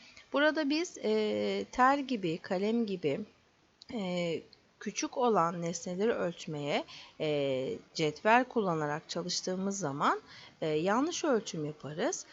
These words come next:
Bu da ölçüm aracından kaynaklanacaktır. On dörtte aşağıdakilerden hangisinde fizikteki temel büyüklüklerden birisi ifade edilmemiştir demiş.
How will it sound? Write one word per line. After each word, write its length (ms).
Bu 140
da 260
ölçüm 420
aracından 680
kaynaklanacaktır. 1300
On 300
dörtte 500
aşağıdakilerden 880
hangisinde 640
fizikteki 560
temel 440
büyüklüklerden 880
birisi 380
ifade 680
edilmemiştir 1040
demiş. 540